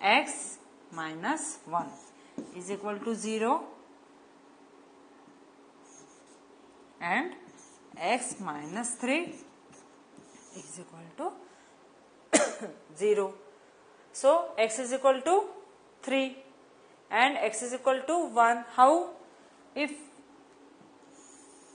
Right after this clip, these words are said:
this two goes that side, अगर ये दो उस side चला गया तो क्या हो जाएगा? ज़ीरो। इसीलिए x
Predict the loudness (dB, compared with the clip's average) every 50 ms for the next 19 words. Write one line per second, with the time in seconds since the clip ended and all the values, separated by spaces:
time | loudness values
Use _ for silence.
0 | -8 -6 -4 -4 -4 -6 -6 -2 -2 -2 -2 0 0 0 0 0 4 8 10 10
1 | 10 8 6 4 6 8 8 6 6 2 -8 -14 -20 -20 -12 -8 0 2 2 4
2 | 4 2 4 6 6 6 6 6 2 -6 -8 -8 -8 4 6 6 6 6 2 2
3 | 2 4 6 6 4 4 4 0 4 4 4 4 4 4 2 2 4 4 4 4
4 | 2 0 -8 -16 -20 -20 -16 -12 -4 0 0 2 4 4 2 2 0 -4 -6 -4
5 | 0 2 4 4 4 2 2 -2 -4